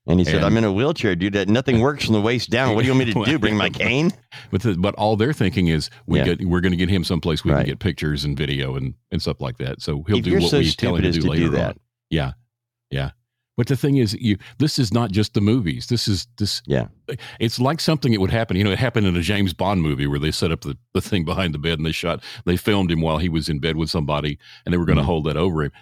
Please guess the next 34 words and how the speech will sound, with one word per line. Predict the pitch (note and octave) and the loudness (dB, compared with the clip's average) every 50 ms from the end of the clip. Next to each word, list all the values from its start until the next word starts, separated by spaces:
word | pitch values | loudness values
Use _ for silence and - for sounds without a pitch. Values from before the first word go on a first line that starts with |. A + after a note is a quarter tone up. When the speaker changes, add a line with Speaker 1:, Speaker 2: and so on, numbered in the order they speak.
| _ _ | _ _
Speaker 2:
That's | - D#3+ - - | -2 -2 -2 -2
real | G2 F#2 A2 D3 A2+ D2+ | 0 0 2 2 0 0
life. | D#2 E2+ C3 D3+ - - - - _ | -2 -2 -2 -2 -4 -8 -12 -14 _
It | - G2 - | -8 -6 -4
really, | F2+ F2 F#2+ G#2+ A#2 - G#2+ G2 | 0 0 2 4 4 2 2 0
Speaker 1:
Yeah. | F#2 | 0
Speaker 2:
really, | E2 F#2 F#2+ F#2+ F#2 F2+ E2+ | 0 0 0 2 0 0 0
really | D2 D#2 E2+ E2+ D#2+ D2+ | -2 0 0 0 0 -2
does | C#2 D2 D2+ D2+ - | -2 -2 -4 -4 -2
happen | G#2 G#2 B2+ B2+ - - - - _ - - - _ | -2 -2 -2 -4 -6 -12 -14 -14 _ -20 -20 -10 _
in | - F#2 F#2+ | 0 0 2
these, | F2 E2+ E2+ D2+ - - - | 2 0 0 -2 -6 -6 -4
in | F2+ E2 D#2+ | -2 0 0
these | E2 D#2+ D2+ - | 0 0 -2 -4
dirty | - F#2 E2+ E2+ F2 D#2+ E2+ | -2 -2 0 0 0 -2 -2
inner | - F2 E2+ E2+ E2 D2+ | -2 -2 0 0 0 -2
circles | - - F2+ - - F#2+ D#2+ - | -2 -2 -4 -2 -2 -6 -8 -6
of | - | -6
politics. | - A2 - - - E2+ - - - - - - - _ _ _ _ _ _ - | -6 -6 -4 -4 -8 -8 -8 -14 -16 -16 -16 -20 -20 _ _ _ _ _ _ -20
Speaker 1:
Yeah. | - - - | -20 -12 -4
Speaker 2:
And | - D#2+ E2 E2+ E2 E2 C#2+ C#2 - _ _ _ | -2 0 0 2 0 0 -2 -4 -8 _ _ _
it's | - F2 - | -4 -4 -2
going | - F#2+ F#2+ F#2 F2+ | 0 0 2 2 2
on | E2 D#2+ E2+ F2 | 2 0 0 0
in | D#2+ D#2 | 0 0
the, | D2+ D2 - - | 0 -2 -4 -4
in | F2+ D#2+ D2+ | -2 0 0
our | D#2 D#2+ | 2 2
nation's | D#2+ E2 F#2 - G2 E2 - | 2 0 0 0 -2 -4 -2
capital | - A#2 B2+ - - - - - | -2 -4 -4 -2 -4 -4 -6 -6
right | B1 C#2 D2 D2+ - | -6 -4 -4 -4 -2
now | - F2+ G#2 B2+ G2+ | -4 -4 -4 -4 -4
where | C#2+ C2+ C2+ C#2 - _ _ _ _ _ _ _ _ _ _ _ _ | -4 -6 -6 -8 -10 _ _ _ _ _ _ _ _ _ _ _ _
t-, | - | -14